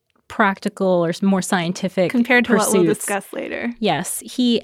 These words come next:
Speaker 1: edited, for example, the first English translation of Euclid's Elements in fifteen seventy. He also observed Tycho Brahe's supernova of fifteen seventy-two. And if you would like to know a little bit more about that, you can reference our Tycho Brahe podcast from last December.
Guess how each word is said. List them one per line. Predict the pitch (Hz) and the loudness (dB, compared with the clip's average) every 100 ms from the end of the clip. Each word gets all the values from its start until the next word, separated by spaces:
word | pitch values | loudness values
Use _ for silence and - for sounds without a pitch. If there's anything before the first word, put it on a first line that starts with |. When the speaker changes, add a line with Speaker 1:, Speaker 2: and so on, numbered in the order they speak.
| - | -2
Speaker 1:
edited, | 202 202 202 214 233 | -2 0 0 -2 -2
for | 196 | -4
example, | 190 180 180 190 | -2 -2 -2 -2
the | 180 | -4
first | - 185 190 - | -2 -2 -2 -4
English | 180 180 180 | -4 -4 -6
translation | - 175 170 156 165 185 | -6 -4 -2 -4 -4 -4
of | 175 | -2
Euclid's | 175 170 175 - | -4 -4 -4 -4
Elements | 170 160 165 208 - | -6 -4 -2 -2 -2
in | 175 | -6
fifteen | - 190 - - 180 170 190 | -6 -10 -8 -6 -4 -4 -6
seventy. | - - 160 165 170 208 294 - - - | -8 -8 -8 -6 -4 -4 -6 -14 -20 -6
He | 240 | -2
also | 233 - 214 | -2 0 0
observed | 190 180 180 185 - - | 0 2 2 2 -4 -10
Tycho | - 208 185 | -8 -4 -4
Brahe's | 180 160 180 170 165 | -2 -2 -2 -4 -4
supernova | - 190 185 170 165 175 - | -4 -4 -2 -4 -4 -4 -8
of | - | -8
fifteen | 175 - 160 170 | -10 -8 -10 -8
seventy-two. | 156 160 151 - - 175 156 | -6 -6 -8 -10 -4 -4 -2
And | 160 | -4
if | 165 | -6
you | 170 | -6
would | 170 | -4
like | 180 - | -6 -4
to | 180 | -4
know | 156 | -2
a | |
little | 156 160 | -2 -4
bit | 160 | -4
more | 165 160 | -6 -6
about | 160 160 - | -6 -8 -6
that, | 202 247 185 160 - | -2 0 0 -2 -4
you | 170 | -6
can | - 156 156 | -6 -8 -8
reference | 190 170 - 170 - | -6 -6 -6 -10 -8
our | 170 156 156 - _ | -6 -4 -6 -8 _
Tycho | - - 170 | -12 -10 -4
Brahe | 180 185 165 - _ | -4 -2 -6 -8 _
podcast | - 160 - 160 156 - | -8 -8 -8 -8 -8 -10
from | - 165 | -10 -8
last | 151 160 - | -6 -6 -8
December. | 170 - 151 151 160 | -8 -6 -6 -4 -4